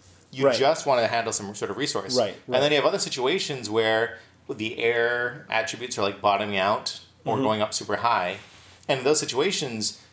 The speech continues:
Speaker 1: you're gonna try to find a card that affects the air that you want in a way that you think other people are gonna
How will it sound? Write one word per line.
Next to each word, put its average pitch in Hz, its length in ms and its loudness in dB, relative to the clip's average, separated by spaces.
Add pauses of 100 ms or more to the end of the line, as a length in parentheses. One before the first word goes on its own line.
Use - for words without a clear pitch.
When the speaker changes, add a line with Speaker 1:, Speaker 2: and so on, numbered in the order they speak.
Speaker 1:
you're 156 180 0
gonna 247 120 2
try 151 140 0
to 120 60 0
find 117 200 2
a - 20 -6
card 139 340 0
that 110 80 4
affects 110 300 0
the 120 120 -4
air 110 180 4
that 135 80 -4
you 143 100 -2
want 170 360 0 (420)
in 147 100 2
a 147 60 4
way 143 180 4
that 147 100 -2
you 135 120 -4
think 139 220 -4
other 123 180 0
people 117 360 -4
are 110 80 -2
gonna 107 260 -2